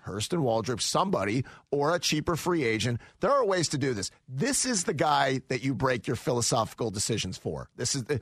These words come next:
and I know that sounds weird 'cause Freddie's an everyday player, and he didn't do it for Freddie, and Dansby was your shortstop. I don't know who the hell you replace Max with.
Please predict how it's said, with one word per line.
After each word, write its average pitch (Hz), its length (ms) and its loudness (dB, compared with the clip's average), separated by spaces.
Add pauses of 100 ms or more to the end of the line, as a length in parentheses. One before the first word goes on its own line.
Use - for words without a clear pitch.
(180)
and 156 120 2
I 170 40 4
know 214 140 4
that 220 140 2
sounds 170 240 2
weird 123 260 0
'cause 98 200 -8 (200)
Freddie's 147 340 0
an 131 80 2
everyday 113 260 2
player, 160 540 2 (220)
and 113 120 -6
he 104 80 -6
didn't 123 220 -2
do 117 100 2
it 110 80 -2
for 92 100 -4
Freddie, 151 440 0
and 104 120 -6
Dansby 117 340 -2
was 104 140 0
your 98 80 0
shortstop. - 540 -6 (640)
I 170 140 2
don't 190 260 2
know 165 140 4
who 147 140 2
the 127 80 0
hell 127 160 4
you 120 100 -2
replace 107 320 -2
Max 90 300 -8
with. 80 160 -10